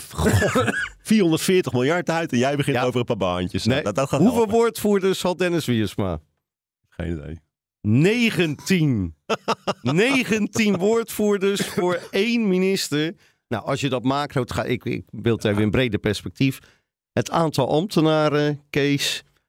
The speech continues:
Speaker 2: wordt altijd, ieder,
Speaker 1: We hebben het
Speaker 2: ieder,
Speaker 1: vorige
Speaker 2: eh, kabinetsformatie weer, "Ja, gaan we terugdringen." Nou,
Speaker 1: Vor-,
Speaker 2: A,
Speaker 1: vorige,
Speaker 2: het lukt
Speaker 1: vor-,
Speaker 2: nooit.
Speaker 1: vorige week
Speaker 2: En B,
Speaker 1: over gehad, hè? Vorige
Speaker 2: hoe
Speaker 1: week
Speaker 2: lossen
Speaker 1: over
Speaker 2: ze
Speaker 1: gehad.
Speaker 2: we het, ze we het op? Want die negentien woordvoerders, daar zijn er waarschijnlijk twee van in vaste dienst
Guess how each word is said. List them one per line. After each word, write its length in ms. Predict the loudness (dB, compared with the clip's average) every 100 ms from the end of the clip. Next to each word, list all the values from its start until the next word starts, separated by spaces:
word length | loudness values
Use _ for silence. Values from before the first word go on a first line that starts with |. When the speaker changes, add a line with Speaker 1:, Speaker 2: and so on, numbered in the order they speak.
| _
Speaker 2:
wordt 220 | -2 -2 0
altijd, 640 | 2 2 2 2 0 -2
ieder, 460 | 2 2 4 2
Speaker 1:
We 60 | 0
hebben 180 | -4 0
het 0 |
Speaker 2:
ieder, 280 | 0 2 0
Speaker 1:
vorige 640 | 0 0 0 0 2 0 0
Speaker 2:
eh, 120 | -2
kabinetsformatie 1000 | -4 0 0 0 -2 0 0 -2 -4 -2
weer, 360 | 0 0 -2 -2
"Ja, 220 | -4 -4
gaan 260 | -6 -6 -4
we 80 | -2
terugdringen." 640 | -2 -2 0 0 2 0
Nou, 160 | 0 -2
Speaker 1:
Vor-, 100 | -2
Speaker 2:
A, 100 | -2
Speaker 1:
vorige, 140 | -2 -2
Speaker 2:
het 80 | 0
lukt 180 | 0
Speaker 1:
vor-, 40 | 0
Speaker 2:
nooit. 340 | 0 0 -2
Speaker 1:
vorige 280 | -2 -2 0
week 80 | -2
Speaker 2:
En 80 | 0
B, 20 |
Speaker 1:
over 120 | 0 0
gehad, 180 | 0 -2
hè? 160 | -4
Vorige 240 | -2 0 2
Speaker 2:
hoe 80 | 2
Speaker 1:
week 80 |
Speaker 2:
lossen 260 | 2 0 -2
Speaker 1:
over 120 | -2
Speaker 2:
ze 60 | 0
Speaker 1:
gehad. 240 | 0 0
Speaker 2:
we 80 | -2
het, 60 | 0
ze 180 | 0
we 80 | 2
het 180 | 0 0
op? 280 | 0 0 -2
Want 180 | -4 0
die 120 | 2
negentien 500 | 2 0 -2 0 0
woordvoerders, 800 | 2 0 -2 0 0 0 -2 -6 _ _ -4
daar 140 | -2
zijn 220 | 0 0
er 60 | 0
waarschijnlijk 420 | 0 0 0 -2
twee 260 | 0 0 0
van 160 | 0
in 100 | 0
vaste 360 | 0 -2 -4 -2
dienst 400 | 0 0 -2